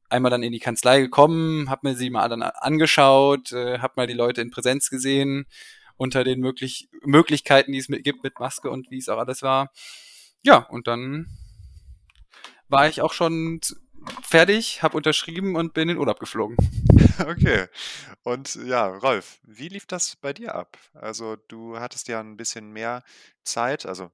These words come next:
Speaker 2: 'n paar Monate mehr Zeit zwischen Einstieg und Examen. Ähm, ja, was hast du so gemacht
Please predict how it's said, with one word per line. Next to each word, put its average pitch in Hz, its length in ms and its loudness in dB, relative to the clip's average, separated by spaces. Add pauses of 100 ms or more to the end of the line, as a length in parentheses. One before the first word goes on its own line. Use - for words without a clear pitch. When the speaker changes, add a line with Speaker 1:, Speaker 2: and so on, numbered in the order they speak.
Speaker 2:
'n 90 80 -20
paar 107 180 -4
Monate 120 380 -12
mehr 117 220 -10
Zeit 117 360 -8
zwischen 113 800 -16
Einstieg 113 840 -12
und 110 340 -18
Examen. 127 680 -12 (540)
Ähm, 110 600 -12 (160)
ja, 107 140 -4
was 110 180 -8
hast - 180 -14
du 113 100 -20
so 113 380 -14
gemacht 107 640 -8